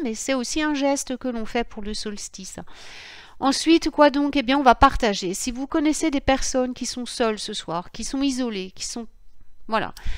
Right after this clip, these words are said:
dans la détresse ou quoi que ce soit, eh bien, invitez-les, quoi. Ouvrez votre porte, ouvrez votre cœur, invitez-les à souper avec vous.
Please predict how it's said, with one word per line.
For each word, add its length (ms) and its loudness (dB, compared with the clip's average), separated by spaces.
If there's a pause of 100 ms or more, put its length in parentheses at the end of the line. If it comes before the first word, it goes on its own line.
(420)
dans 100 2
la 160 6
détresse 400 -2
ou 60 -4
quoi 160 4
que 60 -10
ce 100 -8
soit, 260 2
eh 80 6
bien, 280 6
invitez-les, 680 4
quoi. 260 -6 (360)
Ouvrez 340 2
votre 320 0
porte, 300 2
ouvrez 220 -2
votre 300 -4
cœur, 340 2
invitez-les 480 4
à 120 4
souper 360 -4
avec 220 -4
vous. 160 -14